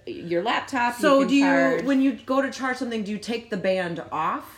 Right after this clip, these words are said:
Speaker 1: Yes.
Speaker 2: And you can just set
Speaker 1: Yeah.
Speaker 2: it, like, on your table?
Speaker 1: Yeah. So it's
Speaker 2: Okay.
Speaker 1: kind of like, um, a, you know, you get those, like, I have one here, like, a little extra charging, like, a, a w-, what do you call 'em? Cordless chargers.
Speaker 2: Okay. Yeah, yeah.
Speaker 1: Um,
Speaker 2: Power
Speaker 1: that,
Speaker 2: pack
Speaker 1: yeah,
Speaker 2: or whatever.
Speaker 1: yeah, power
Speaker 2: Yeah.
Speaker 1: pack. So you plug that in and
Speaker 2: Got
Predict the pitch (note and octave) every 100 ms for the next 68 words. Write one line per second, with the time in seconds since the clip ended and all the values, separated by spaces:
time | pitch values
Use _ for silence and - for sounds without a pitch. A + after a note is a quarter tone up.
0 | - A3 A#3+ G#3+ A3+ A3+ F#3+ - G3+ G#3
1 | G3 F3+ F3 E3+ F#3+ E3+ A#3 A3 C#4+ D4
2 | G4 C#4+ B3 D#4 A4 A4+ A4+ D#4 D4+ A#3+
3 | A3+ A3 - A3+ G#3+ F#3+ F3 E3+ F3 G3
4 | G3+ G3+ F#3+ F#3+ F#3 F#3 F#3 A#3+ A3 G#3
5 | G#3 G#3+ A3+ A3+ A3+ G3+ F#3 F3+ F3 -
6 | F#3 F3 E3 D#3+ D#3+ C#3 C#3 E3+ F3 F3+
7 | E3+ - F3+ - G3 F3 - F3+ F3 E3+
8 | E3+ E3 E3 E3+ - - F3 E3+ E3+ -
9 | F3+ F#3 - - _ - - - - -
10 | F#3+ E3 D#3 E3 D3+ E3 A3+ A3 G3+ F#3+
11 | - F3+ F3 F3+ D#3+ E4+ B3 G3 F#3+ A#3
12 | A3+ F#3+ F#3 E3 F3+ F#3 G3+ F3+ D#3 A3
13 | E3 D#3+ A3 E3 C3+ E4+ E3+ C#3 E3+ -
14 | B3 A#3+ G#3+ D#4 A#3+ A3 G#3 F#3+ F#3 F#3
15 | F3